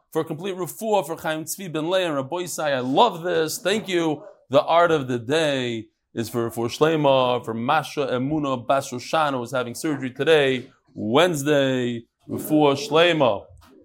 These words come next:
The art today, we only have one piece because it's Agadita, but it's a good piece.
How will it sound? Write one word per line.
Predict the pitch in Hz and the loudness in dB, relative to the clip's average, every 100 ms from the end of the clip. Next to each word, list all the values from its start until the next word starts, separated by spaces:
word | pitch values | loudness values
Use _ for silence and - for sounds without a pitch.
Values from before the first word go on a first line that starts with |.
| _ | _
The | 120 | 2
art | 139 170 185 156 - | 4 6 4 2 -2
today, | 156 185 160 127 117 139 - - _ - - - | 0 4 4 2 -4 -8 -12 -20 _ -18 -14 -2
we | 135 | 2
only | 160 | 4
have | 156 | 4
one | 143 156 | 2 0
piece | 240 208 - | -2 -2 -6
because | 135 135 156 131 | -8 -2 -2 -2
it's | - | -4
Agadita, | 127 165 185 165 135 107 117 | -2 0 0 -2 -4 -2 0
but | |
it's | 185 196 | -2 -2
a | |
good | 180 160 | -2 -2
piece. | - - - | -8 -18 -20